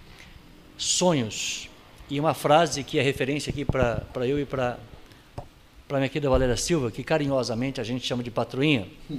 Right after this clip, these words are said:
e a gente leva muita porrada por isso, né, ô Valéria? <laughs>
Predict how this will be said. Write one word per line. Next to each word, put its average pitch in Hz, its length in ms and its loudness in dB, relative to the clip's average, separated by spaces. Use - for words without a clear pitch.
e 151 220 2
a 135 60 4
gente 143 200 -2
leva 143 180 4
muita 151 320 -4
porrada 131 460 2
por 135 160 -4
isso, 156 200 -2
né, 185 100 2
ô 156 160 4
Valéria? 139 300 -4
<laughs> 165 180 -2